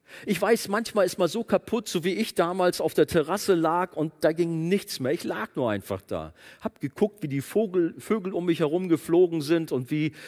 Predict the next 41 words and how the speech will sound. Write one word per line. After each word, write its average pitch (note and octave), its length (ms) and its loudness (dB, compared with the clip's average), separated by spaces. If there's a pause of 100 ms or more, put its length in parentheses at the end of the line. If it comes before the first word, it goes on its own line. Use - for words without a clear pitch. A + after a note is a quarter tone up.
(140)
sich, - 420 0
äh, C#3 180 6
so B2+ 120 2
langsam D3+ 640 2
das, - 500 -2 (460)
äh, B2+ 160 2
nebenan C3+ 420 0
haben C3 100 -2
wir B2 80 0
so A#2+ 100 -2
einen, A2+ 140 -2
so A2 120 -4
einen G#2+ 300 -4
Kirschbaum, C#3+ 680 2
wie A#2+ 60 2
langsam A#2 340 0
die G#2+ 100 -6
Blüten D3+ 380 -6
aufgingen. C#3+ 720 2 (640)
Aber - 180 0
mehr C#3+ 200 -2
konnte F3+ 340 -4
ich B2 80 0
auch G2+ 160 -2
gar E2+ 220 -6
nicht. D#2+ 260 -14 (1040)
Aber G#3 420 2 (200)
Jesus G#3 500 -2
ist - 260 -6
da G#3 280 -2
und C3 180 -4
wir D#3 80 6
dürfen E3+ 380 0
Predigten F#3+ 640 -2
hören, F#3 300 4
wir D3+ 100 6
dürfen E3+ 360 0
Lobpreis E3+ 640 2
hören F3 260 2
und E3 100 -2
das F3+ 200 -2